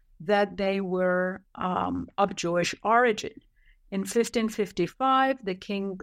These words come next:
of France tried, I mean, uh, did issue an order to attract,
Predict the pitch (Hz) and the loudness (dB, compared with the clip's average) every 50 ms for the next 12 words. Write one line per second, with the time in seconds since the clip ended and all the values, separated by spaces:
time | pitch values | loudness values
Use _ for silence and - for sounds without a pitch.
0 | - - - 170 - - - 233 240 240 240 247 254 254 254 - - _ _ _ | -12 -12 -12 -12 -10 -6 -2 0 2 2 2 2 0 -2 -6 -8 -14 _ _ _
1 | _ _ _ _ - - - 190 185 190 185 - - 196 196 180 175 - - 185 | _ _ _ _ -8 -2 2 4 4 4 4 2 0 -2 -2 -2 -4 -6 -8 -10
2 | 165 - - 294 320 247 196 - - - - 208 208 - - - 196 185 185 190 | -6 0 2 2 2 2 2 -2 -4 -2 -2 -2 -2 -2 -2 -2 -2 0 -2 -2
3 | 185 - 202 214 214 214 226 226 226 214 - - 185 151 147 - - - 196 202 | -2 -2 0 0 2 2 2 2 2 0 -2 -2 -2 -2 -4 -4 -6 -4 0 2
4 | 208 214 214 - - - | 2 2 0 -2 -2 0